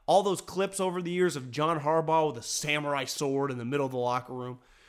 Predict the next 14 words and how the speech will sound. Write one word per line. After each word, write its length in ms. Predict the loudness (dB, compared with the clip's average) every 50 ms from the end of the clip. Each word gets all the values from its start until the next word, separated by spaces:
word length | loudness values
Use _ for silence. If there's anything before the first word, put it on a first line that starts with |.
| -20 -18 -8
John 280 | -2 2 2 2 2
Harbaugh 420 | 2 2 2 2 4 4 4 4 4
with 100 | 2 0
his 140 | -4 -6 -10
crazy 500 | -12 -6 -2 0 2 2 2 0 -2 -2
motivational 800 | -2 0 0 0 -2 -2 -2 -4 -4 -4 -4 -6 -8 -8 -8
speeches, 720 | -10 -12 -14 -14 _ -12 -10 -10 -8 -8 -8 -8 -8 -12 -14 _ _ _ _ _ -20 -20 -20 -20 -20 _ -6
John 320 | -2 2 2 2 2 2
Harbaugh 640 | 2 2 2 2 4 2 4 4 4 2 2 -2
sitting 340 | -4 -6 -4 -2 -2 0 0
in 100 | 0 0
the 80 | -2 -2
living 300 | 0 0 0 0 0 -2
room 360 | -2 -2 -4 -4 -4 -6 -10